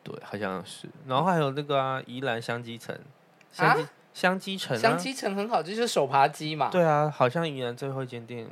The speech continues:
Speaker 1: 我不确定关了没。
Speaker 2: 好，那你没有吃过温蒂汉堡，温蒂是妹妹嘛？
Speaker 1: 嗯。
Speaker 2: <laughs> 你知道有哈蒂爷爷吗？
Speaker 1: 我不知道。
Speaker 2: <laughs> 哈蒂汉堡。
Speaker 1: 哦。
Speaker 2: 它的汉堡就是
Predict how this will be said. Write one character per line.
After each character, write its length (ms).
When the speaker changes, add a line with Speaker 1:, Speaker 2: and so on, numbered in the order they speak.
Speaker 1:
我 120
不 160
确 160
定 320
关 180
了 80
没。 180
Speaker 2:
好， 300
那 100
你 120
没 100
有 80
吃 200
过 180
温 260
蒂 160
汉 160
堡， 120
温 200
蒂 140
是 260
妹 200
妹 260
嘛？ 160
Speaker 1:
嗯。 380
Speaker 2:
<laughs> 120
你 120
知 180
道 200
有 120
哈 220
蒂 180
爷 120
爷 200
吗？ 360
Speaker 1:
我 100
不 300
知 180
道。 80
Speaker 2:
<laughs> 640
哈 260
蒂 240
汉 340
堡。 160
Speaker 1:
哦。 340
Speaker 2:
它 160
的 140
汉 260
堡 160
就 140
是 340